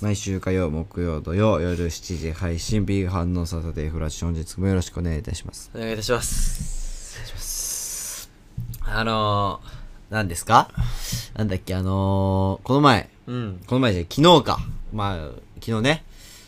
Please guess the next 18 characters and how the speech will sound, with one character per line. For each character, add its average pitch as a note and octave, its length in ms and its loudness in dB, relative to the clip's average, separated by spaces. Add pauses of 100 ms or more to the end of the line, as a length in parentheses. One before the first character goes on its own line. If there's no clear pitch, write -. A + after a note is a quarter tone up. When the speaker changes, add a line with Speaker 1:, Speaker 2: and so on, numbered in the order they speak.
Speaker 1:
そ - 140 -12
の、 D2 760 -6 (260)
Speaker 2:
<laughs> - 300 -20
Speaker 1:
な G2 120 -4
ん - 20 -6
だ E2+ 60 -6
っ - 20 -10
け E2+ 140 -12
な、 F2 280 -6 (280)
そ F#2+ 60 -20
の、 F2+ 260 -16 (960)
編 G#3 260 2
集 G3 260 -2
の F3 140 4
バ D3+ 160 8
イ D3 80 6
ト C#3 140 2
が B2 220 0